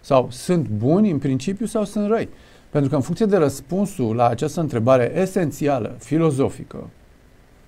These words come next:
după părerea mea, ă, în funcție de răspunsul la această întrebare, se alege sau nu un stil de, de orânduire socială. Pentru că dacă oamenii sunt răi,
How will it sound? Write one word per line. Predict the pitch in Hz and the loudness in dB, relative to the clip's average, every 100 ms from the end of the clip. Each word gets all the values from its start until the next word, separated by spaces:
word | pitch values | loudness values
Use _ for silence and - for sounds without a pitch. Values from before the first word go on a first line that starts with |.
| - - - - | -20 -20 -20 -8
după | 135 160 180 | 0 4 4
părerea | 165 165 160 131 | 6 6 6 4
mea, | 127 131 175 208 - - - - - _ _ - - | 2 0 -2 -4 -14 -20 -20 -20 -20 _ _ -18 -4
ă, | 151 147 147 - | 0 0 0 -2
în | 139 | -2
funcție | 185 196 | 0 2
de | 170 | 2
răspunsul | 151 143 175 170 | 2 0 -6 -2
la | 156 | 0
această | 127 131 135 | 0 -2 -4
întrebare, | 139 120 113 127 190 131 131 127 - _ _ _ - _ - _ - | -4 -2 0 2 4 4 0 -6 -20 _ _ _ -20 _ -20 _ -14
se | - 165 | 2 6
alege | 151 208 208 | 8 6 2
sau | - 165 147 | 0 0 0
nu | 208 220 - - - - - - 165 - 180 | -2 -4 -8 -20 -20 -20 -20 -20 -20 -12 -6
un | 165 | -4
stil | - 220 170 | 0 0 4
de, | 170 165 160 160 156 196 226 196 | 6 8 8 6 4 -4 -14 -6
de | 147 | 2
orânduire | 165 165 160 170 190 | 4 6 4 2 0
socială. | 165 165 - 190 113 | -2 -4 2 2 2
Pentru | - 131 | -2 2
că | 135 | 6
dacă | 131 123 | 6 6
oamenii | 151 185 151 | 4 4 0
sunt | - 131 120 | -2 -2 0
răi, | 120 107 - | 0 0 -4